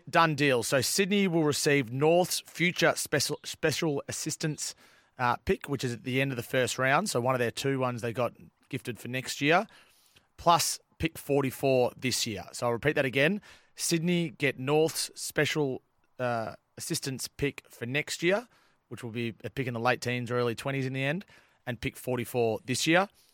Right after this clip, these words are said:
North get Dylan Stephens plus pick twenty-five. So the important element of this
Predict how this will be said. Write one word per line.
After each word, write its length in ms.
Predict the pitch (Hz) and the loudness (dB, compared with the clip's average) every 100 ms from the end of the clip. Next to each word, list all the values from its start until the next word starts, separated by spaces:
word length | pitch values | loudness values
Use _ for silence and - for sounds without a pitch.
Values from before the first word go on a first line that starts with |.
| _ | _
North 540 | - 160 160 170 226 - _ _ _ | 0 4 6 6 2 -6 _ _ _
get 160 | - 127 | -4 0
Dylan 240 | 156 147 | 2 2
Stephens 540 | 127 165 170 214 240 - _ | 2 4 4 4 -2 -8 _
plus 160 | 147 139 | -2 -2
pick 220 | - - | -4 -4
twenty-five. 680 | - 123 - 123 107 95 - | -4 -4 0 2 2 -2 -8
So 360 | - 143 135 135 - | 2 6 6 4 -2
the 220 | - 147 | -4 -2
important 500 | 139 - 196 196 170 | -2 2 2 2 -2
element 300 | - 147 139 | 0 0 0
of 60 | 123 | 0
this 340 | 135 - - | 0 0 -4